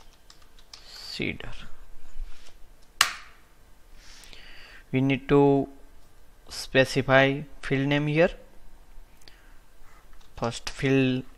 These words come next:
is a title, database type is a string, and H T M L type is a text. Title is a required, so required field, so we need to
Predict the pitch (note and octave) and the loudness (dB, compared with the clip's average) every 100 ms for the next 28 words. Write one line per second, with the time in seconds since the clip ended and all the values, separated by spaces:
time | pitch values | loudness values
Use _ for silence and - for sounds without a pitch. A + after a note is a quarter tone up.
0 | - C3 B2 A#2 - A2+ A#2 C3 E3+ A#3+ | -4 -2 0 -2 2 4 4 6 6 6
1 | - - - - - - - - - - | 2 -16 -18 -20 -18 -18 -18 -18 -16 -16
2 | - - - - - - - - - - | -16 -18 -18 -18 -16 -14 -14 -14 -16 -16
3 | - C3 B2+ C3+ C3 C3 - C3 B2+ A#2 | -2 0 4 4 4 0 0 4 4 2
4 | B2 A#2 A2+ - - C3 D#3 G3+ G#3+ - | -2 0 -2 -4 -4 0 0 0 -4 -8
5 | - - - - - B2+ C3+ C#3 - C#3+ | -14 -14 -16 -14 -2 0 2 2 2 0
6 | B2+ B2 A#2 B2 B2+ C#3 G3+ A#3 - - | 2 2 0 0 0 0 0 -2 -8 -16
7 | - - - - A#2+ G2 - - - - | -16 -16 -4 4 4 4 -2 -6 -12 -16
8 | - - - B2+ C3 D3+ C3+ C3 D3+ A#3+ | -18 -12 4 6 8 8 6 8 6 6
9 | - - - C#3 - C#3+ B2+ - D3+ D#3 | 0 -12 2 2 6 6 6 4 2 2
10 | F3+ F3 D3 D3 E3 B2 - B2+ A#2+ - | 2 -2 2 8 8 8 4 0 0 0
11 | C#3 C3+ C3 C3 C3 B2 - - C3+ C3 | 4 6 6 4 4 0 -6 -4 0 2
12 | C3+ C3+ - D#3 | 2 0 2 2